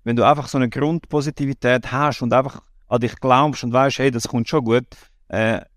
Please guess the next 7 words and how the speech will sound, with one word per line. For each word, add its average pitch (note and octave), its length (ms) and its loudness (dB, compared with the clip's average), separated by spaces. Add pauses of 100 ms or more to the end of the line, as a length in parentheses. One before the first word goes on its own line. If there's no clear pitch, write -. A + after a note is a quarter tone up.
spielt E3+ 360 -2
dann C3 80 4
auch C#3+ 140 4
mit C#3 180 -2
Consistency B2+ 680 -4
extrem B2 400 -2
zusammen. C#3 400 0